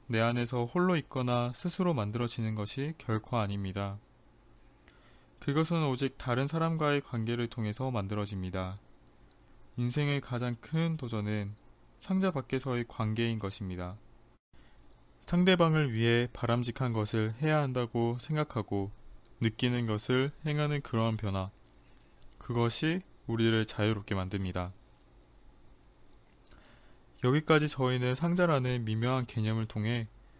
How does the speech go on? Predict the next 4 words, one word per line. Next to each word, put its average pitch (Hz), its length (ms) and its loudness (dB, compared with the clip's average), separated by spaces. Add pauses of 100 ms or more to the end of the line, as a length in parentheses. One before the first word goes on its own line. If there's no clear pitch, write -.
(360)
우리 120 220 2
마음을 113 480 2
진실하게 123 840 -2
들여다보는 117 840 -2